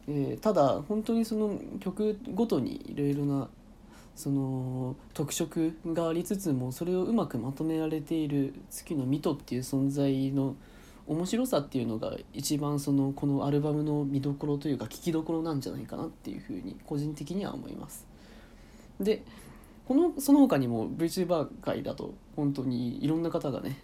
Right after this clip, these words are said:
音楽を作っていたりとか、音楽に携わってる方も多くいらっしゃるんで、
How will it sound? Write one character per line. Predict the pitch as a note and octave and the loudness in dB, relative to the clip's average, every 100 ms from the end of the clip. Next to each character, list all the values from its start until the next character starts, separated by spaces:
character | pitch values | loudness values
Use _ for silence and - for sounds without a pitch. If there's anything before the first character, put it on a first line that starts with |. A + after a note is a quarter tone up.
| - | -4
音 | D3+ | 0
楽 | C#3 B2+ A2+ | 0 -2 -4
を | |
作 | A2 - | -6 -6
っ | A#2+ | -6
て | - - - - - - - - - - - - - | -6 -8 -8 -10 -20 -20 -20 -20 -20 -20 -20 -20 -8
い | C3+ | -2
た | B2+ | -2
り | A#2+ | -2
と | |
か、 | A#2 | -4
音 | - D3 | 0 2
楽 | C3 A#2+ | 2 0
に | A2+ | -4
携 | C3 B2+ C3 | -4 -2 2
わ | C3 | 2
っ | C3+ | 0
て | - | -4
る | - | -6
方 | B2+ G2+ | -4 -4
も | - - - - - - - - - | -4 -6 -10 -20 -20 -20 -20 -14 0
多 | D3+ | 2
く | C#3+ A#2+ | 2 2
い | |
ら | B2 | 0
っ | |
し | A#2+ C#3 | 0 0
ゃ | |
る | G#2+ | 0
ん | A2+ | -2
で、 | - - | -6 -10